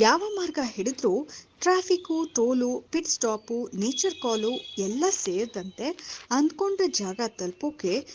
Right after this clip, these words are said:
ಸುಮಾರು ಐದೂವರೆ ಗಂಟೆ ಅಂತೂ ಬೇಕಾಗತ್ತೆ. ಎ-, ಎಪ್ಪತ್ತಾರರಲ್ಲಿ ಸಾಗಿ ಐದು ಗಂಟೆಗಳ ಕಾಲ ಪ್ರಯಾಣಿಸಿ ಇನ್ನೂರ ಎಪ್ಪತ್ಮೂರು ಕಿಲೋಮೀಟರ್ ಪ್ರಯಾಣಿಸ್ಬೋದು. ಐದು ಟೋಲ್ಗೆ ಸುಮಾರು ಇನ್ನೂರ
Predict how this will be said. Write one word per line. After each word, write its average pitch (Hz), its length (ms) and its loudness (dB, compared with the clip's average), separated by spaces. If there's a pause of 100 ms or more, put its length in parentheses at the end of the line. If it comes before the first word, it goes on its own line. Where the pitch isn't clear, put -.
(160)
ಸುಮಾರು 254 640 0
ಐದೂವರೆ 311 500 2
ಗಂಟೆ 208 340 0
ಅಂತೂ 185 300 -2
ಬೇಕಾಗತ್ತೆ. 190 960 -4 (800)
ಎ-, 214 220 4
ಎಪ್ಪತ್ತಾರರಲ್ಲಿ 254 880 -2
ಸಾಗಿ 190 600 -6 (160)
ಐದು 330 280 4
ಗಂಟೆಗಳ 285 480 -2
ಕಾಲ 226 360 -2 (100)
ಪ್ರಯಾಣಿಸಿ 202 1000 -4 (100)
ಇನ್ನೂರ 339 320 4 (100)
ಎಪ್ಪತ್ಮೂರು 262 840 2
ಕಿಲೋಮೀಟರ್ 208 680 -2
ಪ್ರಯಾಣಿಸ್ಬೋದು. 185 840 -2 (560)
ಐದು 349 400 4
ಟೋಲ್ಗೆ 196 500 0
ಸುಮಾರು 359 500 2
ಇನ್ನೂರ 453 360 2